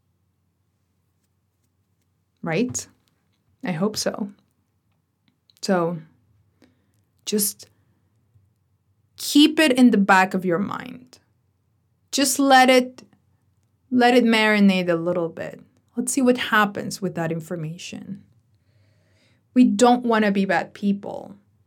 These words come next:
but we make a lot of mistakes. And m-, making a mistake doesn't mean that we are bad. And making a mistake doesn't mean that that's something bad.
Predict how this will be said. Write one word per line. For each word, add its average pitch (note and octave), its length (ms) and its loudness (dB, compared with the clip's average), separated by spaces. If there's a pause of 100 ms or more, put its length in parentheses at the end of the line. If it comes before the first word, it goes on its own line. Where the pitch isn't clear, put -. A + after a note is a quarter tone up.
but G3+ 180 4
we G#3+ 120 0
make G#3+ 280 2
a G#3 60 0
lot F#3 180 4
of F#3 180 -2
mistakes. - 760 -6 (120)
And G3+ 300 4
m-, G3+ 280 2
making G#3+ 340 2
a F#3 60 2
mistake G3 440 0
doesn't F#3+ 260 -2
mean F#3+ 140 -2
that F3 180 -8
we G3 80 -2
are F3 80 -2
bad. D#3+ 560 -10 (800)
And G#3+ 160 0
making A3+ 260 2
a A3+ 80 2
mistake A3 460 -2
doesn't G#3 320 2
mean G#3 180 2
that F3+ 160 2
that's G3 240 2
something G#3+ 460 2
bad. - 480 -14